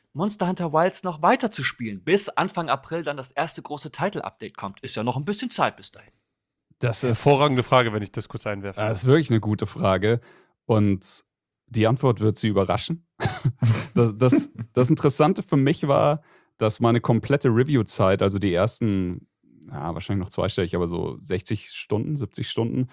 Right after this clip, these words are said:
Speaker 2: waren für mich komplett, äh, ohne Multiplayer. Und ich hab das ähnlich gemacht wie Kuro für den Review-Prozess,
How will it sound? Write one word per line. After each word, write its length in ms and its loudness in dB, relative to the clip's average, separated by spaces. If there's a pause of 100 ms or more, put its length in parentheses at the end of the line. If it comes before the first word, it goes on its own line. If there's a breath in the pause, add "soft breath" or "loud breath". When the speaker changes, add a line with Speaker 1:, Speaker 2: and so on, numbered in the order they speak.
(220 soft breath)
Speaker 2:
waren 640 2
für 200 -2
mich 320 0
komplett, 920 -2
äh, 480 0
ohne 200 4
Multiplayer. 680 -2 (540)
Und 220 -2
ich 140 -8
hab 120 0
das 220 -2
ähnlich 320 -2
gemacht 260 0
wie 60 -10
Kuro 340 -4
für 140 -4
den 100 0
Review-Prozess, 800 -2